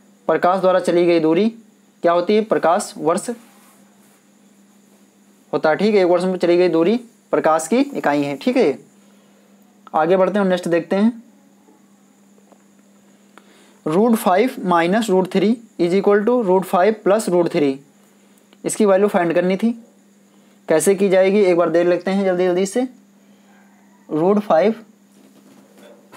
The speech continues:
minus root three, root five माइन-, plus root three, इसका संयुग्मी से गुणा होता है तो हो जाएगा root five minus root three, root five minus root three।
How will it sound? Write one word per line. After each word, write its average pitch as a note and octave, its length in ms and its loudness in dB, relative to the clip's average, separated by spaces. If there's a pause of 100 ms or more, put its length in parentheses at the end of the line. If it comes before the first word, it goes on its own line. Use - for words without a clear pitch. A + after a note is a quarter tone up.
(180)
minus E3 540 -2 (360)
root E3 240 -2
three, F#3 320 0 (720)
root F#3 320 0
five F3+ 240 2
माइन-, E3 320 0 (160)
plus F#3+ 320 0 (140)
root G3+ 280 0 (160)
three, C#3+ 260 -4 (760)
इसका A3 200 0
संयुग्मी F3+ 440 0
से G#3 120 -2
गुणा F3 180 2
होता G3 240 2
है G#3 80 2
तो G3+ 120 0
हो F#3 100 0
जाएगा F#3 220 4
root E3+ 280 0
five F#3+ 380 0 (1300)
minus E3 380 -2
root E3+ 220 0
three, F#3 240 0 (1200)
root E3 280 0
five F#3+ 400 0 (520)
minus D#3+ 380 -2
root D#3 220 -2
three। B2 240 -6